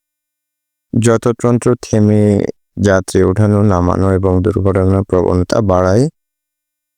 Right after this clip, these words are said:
পরিবহন ব্যবস্থায় নেমে এসেছে বিশৃঙ্খলা। এই সমস্যা নিরসনে উদ্যোগ নিয়েছে ঢাকা সিটি কর্পোরেশনের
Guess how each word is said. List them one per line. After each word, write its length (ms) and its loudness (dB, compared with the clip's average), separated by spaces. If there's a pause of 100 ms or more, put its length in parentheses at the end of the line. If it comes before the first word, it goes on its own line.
(180)
পরিবহন 480 2
ব্যবস্থায় 800 0
নেমে 320 2
এসেছে 440 -2
বিশৃঙ্খলা। 680 0 (800)
এই 140 0
সমস্যা 500 0
নিরসনে 720 0
উদ্যোগ 360 0
নিয়েছে 480 0
ঢাকা 580 0
সিটি 400 -2 (100)
কর্পোরেশনের 840 0